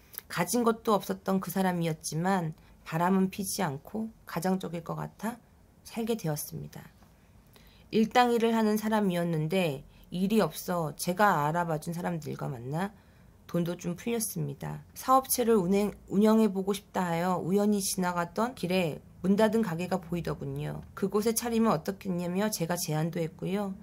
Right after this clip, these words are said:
그렇게 소소하지만 행복하게 살아가고 있었습니다. 출장이 많은 사람이었는데 알고 봤더니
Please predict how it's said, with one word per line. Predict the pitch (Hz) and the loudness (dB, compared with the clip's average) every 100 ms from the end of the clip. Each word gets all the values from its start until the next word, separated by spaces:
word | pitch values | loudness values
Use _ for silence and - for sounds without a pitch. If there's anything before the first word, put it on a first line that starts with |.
| - - - - | -18 -20 -20 -4
그렇게 | 185 190 226 | -2 2 0
소소하지만 | 220 277 285 269 233 208 202 | 0 -4 0 0 0 -2 -4
행복하게 | 208 254 233 - 196 196 | -2 -6 -8 -8 -4 -4
살아가고 | - 277 285 226 190 | -4 -4 -4 -4 -4
있었습니다. | 160 170 - 156 147 151 147 160 - - - - - - | -6 -8 -8 -8 -8 -10 -14 -14 -16 -18 -20 -18 -14 -4
출장이 | 330 - 311 294 285 | -4 2 2 4 2
많은 | 190 202 202 | 4 4 2
사람이었는데 | 220 233 220 185 175 160 151 180 240 262 - - - _ - | 0 2 4 4 2 0 0 -2 -4 -6 -20 -20 -20 _ 0
알고 | 156 202 208 | 2 4 2
봤더니 | 185 - 156 165 170 147 | 0 -2 -4 -2 -4 -6